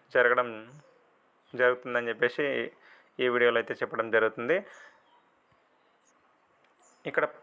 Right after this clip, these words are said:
పరీక్ష కేంద్రాలు అనేటివి ఎక్కడెక్కడ ఉన్నాయని చెప్పేసి ఇక్కడ వివరంగా అయితే వివరించడం జరుగుతుంది. ఏ పరీక్ష కేంద్రాల్లో ఎంతమంది అభ్యర్థులు అని చెప్పేసి వివరించడం అయితే ఇక్కడ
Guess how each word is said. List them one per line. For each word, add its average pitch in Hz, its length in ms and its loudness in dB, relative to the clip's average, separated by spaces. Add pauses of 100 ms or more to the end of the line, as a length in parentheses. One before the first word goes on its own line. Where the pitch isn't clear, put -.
(180)
పరీక్ష 143 320 -2
కేంద్రాలు 160 480 2
అనేటివి 151 280 2
ఎక్కడెక్కడ 139 340 4
ఉన్నాయని 135 400 2
చెప్పేసి 131 340 -4 (560)
ఇక్కడ 127 200 0
వివరంగా 123 380 2
అయితే 123 520 0
వివరించడం 123 560 -2
జరుగుతుంది. 117 380 0
ఏ 127 100 4
పరీక్ష 131 320 0
కేంద్రాల్లో 123 580 0
ఎంతమంది 123 440 -2
అభ్యర్థులు 113 420 0
అని 113 120 -2
చెప్పేసి 113 340 -4 (600)
వివరించడం 127 440 2
అయితే 113 440 2 (100)
ఇక్కడ 117 380 0